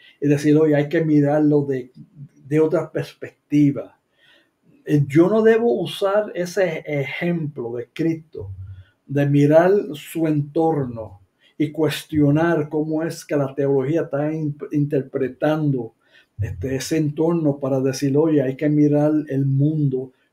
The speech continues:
con otra perspectiva y, y, y cuestionar,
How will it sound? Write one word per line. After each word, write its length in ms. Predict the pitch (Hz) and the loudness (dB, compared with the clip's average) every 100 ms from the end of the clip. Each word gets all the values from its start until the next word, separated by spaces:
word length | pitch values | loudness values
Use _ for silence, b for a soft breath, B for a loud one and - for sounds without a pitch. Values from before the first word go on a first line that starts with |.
| _ _ | _ _
con 280 | - 123 127 | -16 -14 -12
otra 240 | 139 147 139 | -10 -8 -8
perspectiva 680 | 147 - 139 - 156 151 147 | -8 -8 -12 -4 0 2 2
y, 360 | 147 147 147 151 | 6 8 8 4
y, 120 | 160 165 | 2 0
y 300 | 156 147 - | 2 2 0
cuestionar, 960 | - 151 - - 147 143 151 156 143 | -4 -2 -2 -4 2 4 4 4 2